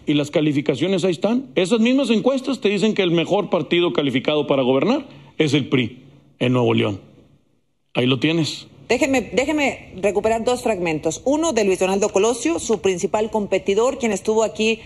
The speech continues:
Speaker 2: también en el estudio hace algunas semanas y se refirió específicamente a usted de esta forma.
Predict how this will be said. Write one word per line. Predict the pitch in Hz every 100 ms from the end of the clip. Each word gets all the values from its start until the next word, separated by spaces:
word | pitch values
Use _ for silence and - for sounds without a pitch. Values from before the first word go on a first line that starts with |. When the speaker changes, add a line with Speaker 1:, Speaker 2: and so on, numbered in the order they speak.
| - - -
Speaker 2:
también | 196 220
en | 214
el | 185
estudio | 175 - 233 240 247 233 - - -
hace | 208 214 214 156
algunas | 180 196 196 190 -
semanas | 185 208 226 240 -
y | 214 208
se | 214
refirió | 185 175 175 190 208 208 - - -
específicamente | 175 180 185 196 180 185 185
a |
usted | 170 - 208 208
de | 175
esta | 160 147
forma. | - 95 -